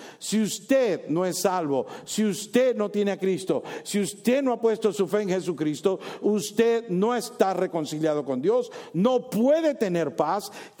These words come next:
por lo tanto está como enemigo de Dios.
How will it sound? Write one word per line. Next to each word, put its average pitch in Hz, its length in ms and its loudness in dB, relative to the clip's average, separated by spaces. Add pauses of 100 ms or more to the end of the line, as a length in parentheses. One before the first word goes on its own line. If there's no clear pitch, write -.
(120)
por 208 220 2
lo 196 160 2
tanto 190 580 0
está 156 560 -2
como 131 240 0
enemigo 117 680 -2
de 92 100 -8
Dios. - 380 -14